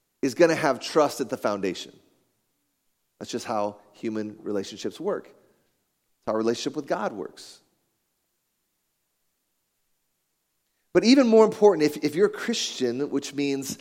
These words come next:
little Christ, Christians are, s-, are said to be, by God, image bearers of Him. Meaning we reflect Him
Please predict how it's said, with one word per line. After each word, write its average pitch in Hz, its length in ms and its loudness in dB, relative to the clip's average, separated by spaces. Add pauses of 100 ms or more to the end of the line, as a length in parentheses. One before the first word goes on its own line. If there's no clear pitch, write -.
(200)
little 151 360 4
Christ, - 840 -6 (1700)
Christians 165 580 -2
are, 127 140 -2
s-, - 260 -8 (300)
are 120 60 -6
said 175 260 4
to 147 100 -4
be, 117 320 -4 (140)
by 139 260 4
God, 135 400 2 (480)
image 160 380 0
bearers 120 420 4
of 139 220 -6
Him. 123 320 -6 (580)
Meaning 151 220 2
we 190 160 2
reflect 170 880 4 (400)
Him 160 420 4